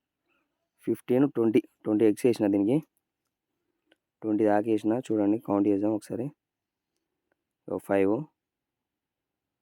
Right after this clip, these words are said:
వన్, టూ, త్రీ, ఫోర్, ఫైవ్, సిక్స్, సెవెన్, ఎయిట్, నైన్, టెన్, లెవెన్, ట్వెల్వ్,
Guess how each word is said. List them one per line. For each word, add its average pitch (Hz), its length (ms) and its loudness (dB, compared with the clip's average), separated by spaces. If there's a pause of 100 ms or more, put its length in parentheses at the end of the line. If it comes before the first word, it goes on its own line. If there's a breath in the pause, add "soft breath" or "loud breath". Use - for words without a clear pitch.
(720)
వన్, 107 320 -4
టూ, 110 260 -6 (480)
త్రీ, 104 260 -6
ఫోర్, 107 320 -4
ఫైవ్, 104 420 -8
సిక్స్, - 600 -14
సెవెన్, 110 360 -8 (560)
ఎయిట్, 110 540 -8
నైన్, 107 440 -4 (220)
టెన్, 113 380 -10
లెవెన్, 104 260 -8
ట్వెల్వ్, 113 380 -12